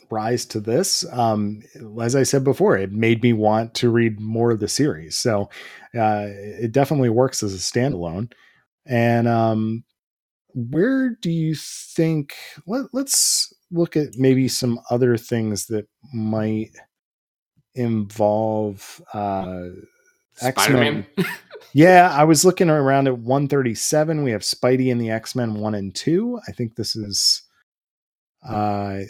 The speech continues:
Speaker 1: oh, hold on. I can't
Speaker 2: This, this is not better than one twenty-nine Ms. Marvel healing factor, where Ms.
Speaker 1: No.
Speaker 2: Marvel and Wolverine team up.
Speaker 1: Hold on. And I also don't think it's better than one thirty-nine Glob loves, man kills.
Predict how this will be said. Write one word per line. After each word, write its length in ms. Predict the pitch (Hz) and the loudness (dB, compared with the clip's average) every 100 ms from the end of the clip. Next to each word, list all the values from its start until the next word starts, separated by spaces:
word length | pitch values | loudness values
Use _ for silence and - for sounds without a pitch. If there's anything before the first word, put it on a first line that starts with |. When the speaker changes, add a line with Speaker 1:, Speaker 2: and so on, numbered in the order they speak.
| - _ - | -16 _ -10
Speaker 1:
oh, 240 | 160 180 156 | -6 -4 -6
hold 320 | - 120 104 | -4 -2 -2
on. 200 | 92 90 _ _ _ _ - | -4 -6 _ _ _ _ -10
I 60 | |
can't 340 | 110 - 208 202 | -8 -2 0 2
Speaker 2:
This, 340 | 262 269 - | 0 -2 -10
this 300 | 151 147 269 | -4 0 2
is 180 | 302 202 | 2 0
not 280 | 180 196 165 | 2 2 2
better 200 | 165 160 | 0 2
than 220 | 147 127 | 2 0
one 180 | 120 143 | 2 0
twenty-nine 800 | 151 170 151 131 113 117 110 107 | 0 0 2 2 0 0 0 -2
Ms. 300 | 123 120 120 113 | -6 -6 -6 -2
Marvel 580 | 123 113 107 95 - - | 0 0 0 -6 -8 -14
healing 480 | - 139 113 90 90 | -8 -4 -4 -6 -12
factor, 520 | - 98 - 80 78 | -14 -14 -14 -14 -12
where 220 | 107 107 123 | -4 0 4
Ms. 120 | 127 | 6
Speaker 1:
No. 200 | 135 139 | 6 6
Speaker 2:
Marvel 280 | 139 139 110 | 6 6 2
and 80 | |
Wolverine 400 | 104 107 110 101 98 | -2 -4 -6 -8 -8
team 240 | - 87 | -12 -10
up. 200 | 73 - | -10 -12
Speaker 1:
Hold 340 | 120 131 151 127 | -6 4 6 6
on. 340 | 107 98 98 | 6 2 -4
And 120 | 123 127 | -2 2
I 120 | 127 | 2
also 380 | 127 147 147 151 | 2 0 2 0
don't 380 | 117 127 123 | 2 0 0
think 160 | 120 117 | 0 -2
it's 80 | 113 | -2
better 220 | - 107 | 0 0
than 160 | 104 101 | 0 0
one 220 | 104 110 | 0 -2
thirty-nine 600 | 104 113 107 101 98 98 | -2 -2 -2 -2 -4 -4
Glob 340 | 92 98 98 104 | -6 -2 -2 -2
loves, 280 | 104 98 | -4 -4
man 260 | 101 87 87 | -8 -10 -10
kills. 680 | - 185 185 180 151 - | -2 4 4 4 2 -2